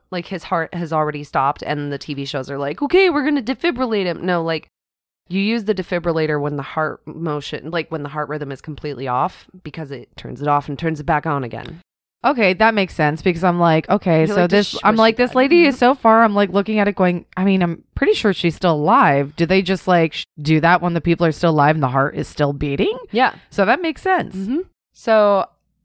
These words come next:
Speaker 1: I mean, it would, it would still have to be, like, incredibly severe tachycardia for them to use a defibrillator.
Speaker 2: Hmm.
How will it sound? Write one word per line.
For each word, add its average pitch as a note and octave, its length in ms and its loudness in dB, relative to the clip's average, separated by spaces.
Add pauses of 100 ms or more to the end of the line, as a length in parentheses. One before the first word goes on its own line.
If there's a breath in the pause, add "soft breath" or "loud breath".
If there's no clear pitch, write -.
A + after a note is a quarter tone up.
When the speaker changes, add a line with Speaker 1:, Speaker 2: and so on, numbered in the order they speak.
(100)
Speaker 1:
I G#3 60 6
mean, G3 360 -2
it G#3+ 60 0
would, A3+ 260 -2
it A3 160 0
would A3 140 0
still C#4+ 340 0
have A#3 160 -2
to G#3 80 -8
be, F#3+ 160 -6
like, F3 200 -6
incredibly E3+ 600 -4
severe D#3 440 -6
tachycardia C#3+ 720 -8
for D3 120 -10
them C#3+ 160 -6
to C#3+ 80 -10
use C3+ 260 -8
a C#3 80 -6
defibrillator. C3 800 -8 (240)
Speaker 2:
Hmm. A4 200 -8